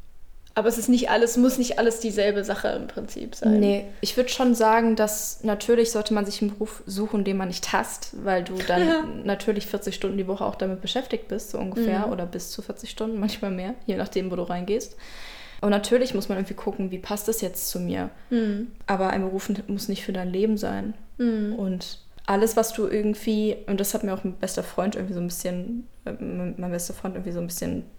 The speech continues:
Speaker 2: beigebracht auch, guck nicht immer nur darauf, was du jetzt denkst, ist für dich das Wahre,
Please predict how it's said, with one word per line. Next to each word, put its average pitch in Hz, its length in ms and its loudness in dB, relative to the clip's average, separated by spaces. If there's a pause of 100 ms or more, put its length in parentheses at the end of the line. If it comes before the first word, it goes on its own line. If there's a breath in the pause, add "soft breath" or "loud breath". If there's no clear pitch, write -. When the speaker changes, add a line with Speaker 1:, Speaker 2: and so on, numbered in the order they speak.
(120)
Speaker 2:
beigebracht - 720 0
auch, 170 300 0 (460)
guck 233 240 -2
nicht 226 140 4
immer 208 180 4
nur 202 140 4
darauf, 190 680 2 (800)
was 196 220 0
du 208 100 4
jetzt 175 260 0
denkst, 190 260 2
ist 208 120 -4
für - 120 -4
dich 190 140 0
das - 260 -4
Wahre, 196 520 2